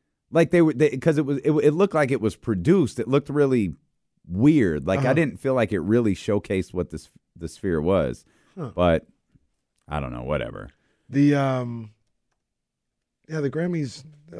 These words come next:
Speaker 2: I saw, I saw a lot of it. I didn't see it all, but looked, looked fine.
Speaker 1: Oh,
Speaker 2: Grammy performance was good.
Speaker 1: no, the Grammys was a blast. I just meant that particular
Speaker 2: No, yeah, no, I,
Speaker 1: performance
Speaker 2: I got
Speaker 1: was
Speaker 2: you.
Speaker 1: kinda
Speaker 2: I'm looking at it now.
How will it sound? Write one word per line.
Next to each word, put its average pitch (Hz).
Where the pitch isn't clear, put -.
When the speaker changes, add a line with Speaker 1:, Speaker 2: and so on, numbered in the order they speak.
Speaker 2:
I -
saw, 175
I -
saw 156
a -
lot 120
of 110
it. 113
I 127
didn't 127
see 123
it 107
all, 107
but 110
looked, 285
looked -
fine. 139
Speaker 1:
Oh, 220
Speaker 2:
Grammy 123
performance 104
was -
good. -
Speaker 1:
no, 285
the 180
Grammys 202
was 117
a 110
blast. 131
I 135
just 151
meant 120
that 104
particular 202
Speaker 2:
No, 202
yeah, 190
no, 87
I, -
Speaker 1:
performance 98
Speaker 2:
I 73
got 127
Speaker 1:
was 117
Speaker 2:
you. 120
Speaker 1:
kinda 78
Speaker 2:
I'm 156
looking 160
at 139
it 123
now. 131